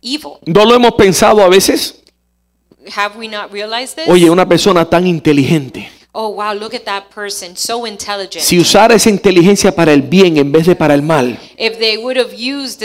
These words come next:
Speaker 1: that intelligence for good instead of bad.
Speaker 2: Porque tú te pones a pensar y, y escuchas las noticias.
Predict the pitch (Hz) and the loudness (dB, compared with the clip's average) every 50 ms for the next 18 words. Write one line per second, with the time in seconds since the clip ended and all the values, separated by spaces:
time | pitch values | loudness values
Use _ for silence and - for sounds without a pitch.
0 | 202 214 208 208 220 226 240 233 220 - 220 226 226 226 220 220 202 196 185 185 | -6 -2 -2 -2 -2 -4 -6 -10 -12 -10 -8 -8 -8 -8 -10 -10 -10 -12 -12 -12
1 | - - - 196 190 190 - 214 254 247 233 202 190 175 185 - - - 202 196 | -16 -14 -12 -14 -14 -12 -6 -4 -2 -2 -2 -2 -4 -8 -10 -14 -12 -10 -10 -10
2 | 202 185 - _ 185 190 196 190 165 143 131 - - 190 - 202 - - 254 285 | -10 -12 -10 _ -6 -6 -4 -4 -6 -8 -4 -2 -2 0 0 0 0 2 2 2
3 | 294 269 302 311 277 254 247 - 214 196 190 - 254 226 202 185 165 175 185 - | 2 4 4 6 6 4 4 4 2 2 2 2 2 2 2 2 0 -2 0 2
4 | 185 185 175 - - 269 277 - 254 233 202 185 196 185 180 262 - - 156 - | 2 2 2 2 0 0 2 2 2 2 2 2 2 2 4 4 4 4 2 0
5 | 120 - - | 0 -4 -10